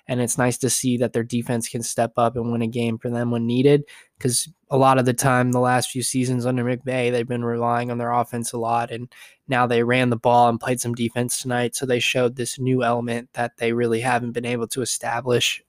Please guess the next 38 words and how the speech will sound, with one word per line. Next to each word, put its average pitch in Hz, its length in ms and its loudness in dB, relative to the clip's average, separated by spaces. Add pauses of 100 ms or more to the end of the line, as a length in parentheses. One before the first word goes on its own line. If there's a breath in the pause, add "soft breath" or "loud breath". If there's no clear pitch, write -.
um, 127 380 0
as 127 220 2
of 123 120 0
late. 123 300 4 (1400 loud breath)
So 170 100 6
N 170 120 8
F 170 100 8
C 165 180 6
West 156 360 6
is 143 100 -10
just 143 220 -8
crazy 139 360 0
now. 131 300 -6
So 131 240 -8
this 139 240 -6
is 131 80 -8
a 135 60 -4
big 139 200 -2
win 139 200 -4
for 139 140 -4
them. 135 360 -2
They 131 100 -2
now 131 240 -2
keep - 240 -14
pace 127 340 -8
with 135 120 -6
Seattle 127 720 -4
and 123 420 -6 (500)
Arizona, 135 720 6 (420 loud breath)
and 127 720 2 (260)
<clears throat> - 220 -20
they 135 640 6
lost 135 500 4
to 139 300 2
the 131 120 -2
forty-niners 131 760 0
last 131 340 2
week, 139 300 0